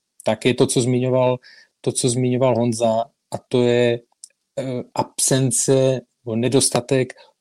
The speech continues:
růstu individuálních hráčů jako kvalitativně, jo. A to opravdu musím podtrhnout, to, co říkal, to, co říkal Honza. My, když se díváme, eh, když se podíváte na přestupy, jo, kteří hráči, eh, odešli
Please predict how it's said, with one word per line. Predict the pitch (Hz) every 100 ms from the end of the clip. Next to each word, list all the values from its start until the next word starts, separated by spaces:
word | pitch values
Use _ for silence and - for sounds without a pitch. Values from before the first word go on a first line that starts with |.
| 123
růstu | 127 156 151 - 127 123 - _ -
individuálních | 139 135 131 139 135 131 131 131 131
hráčů | 117 120 120 -
jako | 123 120
kvalitativně, | 127 131 135 117 - 110 104 104
jo. | 127 107 117 -
A |
to | - 127
opravdu | - 135 135
musím | 131 143 123
podtrhnout, | 123 - 117 131
to, | 123
co | 113 117
říkal, | 117 127 120 - - - - _ -
to, | 120
co | 120
říkal | 117 127 113
Honza. | 120 113 120 - - -
My, | 120 123
když | 117
se | -
díváme, | 120 127 131 127 127 127 - _ _ _ _ _ _ _ -
eh, | 110 110 110 113 - -
když | 110
se | -
podíváte | 127 123 127 139
na | 131
přestupy, | - 127 - 175 - 131 110 _ _ - _ -
jo, | 117 123 -
kteří | - 120 160
hráči, | - 143 131 - 135 120 -
eh, | 127 120 120
odešli | 127 117 - 127 120